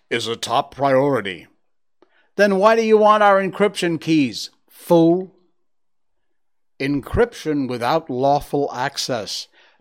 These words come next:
does have a negative effect on law enforcement's ability to protect the public. Find another way, pal. Here's an idea. A subpoena.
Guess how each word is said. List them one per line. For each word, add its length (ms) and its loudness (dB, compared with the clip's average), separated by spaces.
does 400 0
have 180 -8
a 80 -8
negative 480 -6
effect 420 -10
on 220 -8
law 320 -4
enforcement's 640 -10
ability 640 -12
to 120 -10
protect 540 -6
the 80 -18
public. 600 -16
Find 400 -4
another 300 -4
way, 260 -2
pal. 460 -6
Here's 280 -2
an 100 0
idea. 540 -4
A 120 2
subpoena. 840 2